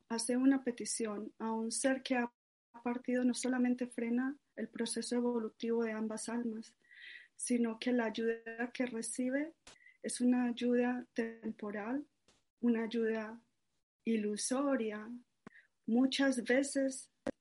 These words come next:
de falsedad, de muchas veces de engaño, porque ese ser está en su proceso y se está purificando y se está preparando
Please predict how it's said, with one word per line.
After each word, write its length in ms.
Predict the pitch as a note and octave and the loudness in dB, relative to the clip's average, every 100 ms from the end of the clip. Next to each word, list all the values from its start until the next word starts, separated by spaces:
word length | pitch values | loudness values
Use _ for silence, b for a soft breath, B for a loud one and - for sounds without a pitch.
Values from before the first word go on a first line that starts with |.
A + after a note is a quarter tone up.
| G3+ - | -4 -2
de 440 | G#3+ G#3 G3 G#3+ | 0 0 -4 -4
falsedad, 840 | - G#3+ G#3 - G#3 G#3+ A3+ B3 C4 - | -2 -2 -2 -4 -2 -2 -2 -4 -6 -10
de 180 | A#3 A3 | -8 -4
muchas 540 | A3+ A#3 B3+ B3 B3 | -2 -2 0 -2 -2
veces 560 | A3+ B3+ B3 B3+ A#3+ A3 | 0 2 2 0 -4 -2
de 300 | A3+ G#3+ G3+ | -2 0 -4
engaño, 640 | G#3+ A3 C#4+ C4+ A3 A#3+ B B B B _ | -2 2 6 6 4 -4 B B B B _
porque 540 | - A#3 - A#3 A3+ B3 | -4 -4 -2 -2 2 2
ese 240 | C4+ C#4 | 2 -2
ser 320 | C#4 D4+ D4+ | -2 0 2
está 500 | A#3+ A#3+ - A#3 A#3 - | 2 -2 -2 -2 -2 -2
en 180 | B3 B3+ | 2 2
su 240 | - B3+ | 2 -4
proceso 800 | - G#3+ A3 - C#4 D4 D4 A#3 | -4 -6 -4 -2 0 0 0 -2
y 100 | A#3+ | -2
se 100 | A#3+ | -2
está 320 | A#3+ - A#3+ - | -4 -2 -4 0
purificando 840 | C#4 C4+ C4 - - C#4+ D4+ C4+ | 2 2 0 -10 -2 2 4 4
y 40 | |
se 100 | B3+ | 2
está 260 | A#3+ - B3 | -4 -4 -2
preparando 720 | C4+ C#4+ A3+ A3 D#4 D#4+ B3 | -2 -2 -4 0 4 4 2